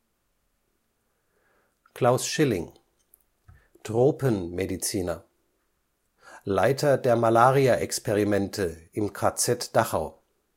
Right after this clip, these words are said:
Durchführung von Malaria-Experimenten an Häftlingen,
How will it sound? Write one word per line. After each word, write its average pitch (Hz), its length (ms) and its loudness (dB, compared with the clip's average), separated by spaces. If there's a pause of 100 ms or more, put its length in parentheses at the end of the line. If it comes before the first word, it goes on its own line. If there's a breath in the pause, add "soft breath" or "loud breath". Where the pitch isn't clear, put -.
(1200 loud breath)
Durchführung 139 720 4
von 123 340 0
Malaria-Experimenten 110 1400 2
an 104 80 -2
Häftlingen, 120 640 -2